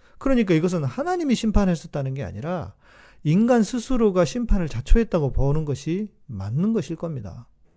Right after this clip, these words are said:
일본 보십시오. 일본 왜 저 모양입니까? 사람들이 지금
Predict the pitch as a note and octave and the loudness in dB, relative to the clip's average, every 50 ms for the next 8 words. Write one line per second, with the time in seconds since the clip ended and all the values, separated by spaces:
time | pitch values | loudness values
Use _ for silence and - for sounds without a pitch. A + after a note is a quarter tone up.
0 | _ - - _ - - A#3 C4 B3+ A#3+ C4 G#3+ E3+ D3+ C#3 C#3 - - - - | _ -20 -20 _ -6 -2 -2 0 2 4 4 4 4 4 4 2 0 -4 -6 -4
1 | C#3+ C3+ D3+ F#3 G#3+ A3 C4 A3 F3+ A3+ B3+ - F3 D#3+ E3+ F#3+ G#3 G3+ G3 F#3 | -4 -4 -2 -4 -2 0 2 6 6 6 6 4 2 2 4 4 6 4 4 2
2 | E3+ D#3+ D3 C#3 E3 E3+ F3 E3 - - A3+ A3+ A3 G3+ G3+ F#3 E3+ - - E3 | 0 -2 -4 -2 -2 -2 -2 -2 -2 -2 -2 0 0 0 0 -2 -2 -2 -2 -2
3 | F#3 G3 F#3+ D#3 | 0 0 0 -2